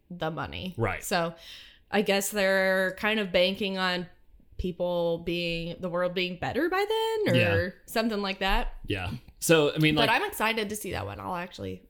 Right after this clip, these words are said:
Speaker 1: I'll go see that one.
Speaker 2: Yeah, I think it's gonna be cool, but I think that there needs to be some way to work out where you can maybe figure out how to make money and have a home release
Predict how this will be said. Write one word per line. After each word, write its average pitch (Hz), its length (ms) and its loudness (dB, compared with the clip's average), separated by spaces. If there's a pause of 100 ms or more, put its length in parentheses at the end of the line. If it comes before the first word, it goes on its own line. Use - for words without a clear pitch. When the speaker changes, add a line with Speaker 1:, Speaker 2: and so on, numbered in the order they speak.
(200)
Speaker 1:
I'll 196 120 -6
go 190 140 -8
see 208 140 -14
that - 220 -16
one. 202 280 -14
Speaker 2:
Yeah, 160 300 4
I 156 80 2
think 254 160 2
it's 285 100 0
gonna 175 160 6
be 131 120 4
cool, 117 320 2
but 120 220 -2
I 156 100 4
think 208 240 2
that 127 260 0
there 143 180 6
needs 147 360 0
to 190 80 2
be 139 160 6
some 135 240 2
way 123 220 2
to 120 100 0
work 113 240 -2
out 113 260 0
where 104 400 -2 (220)
you 143 180 -4
can 185 160 4
maybe 139 520 2
figure 131 340 -2
out 123 160 2
how 127 80 2
to 123 80 -2
make 123 440 -4
money 123 540 -4
and 120 300 -2
have 117 340 0
a 113 140 0
home 123 280 0
release 117 580 -2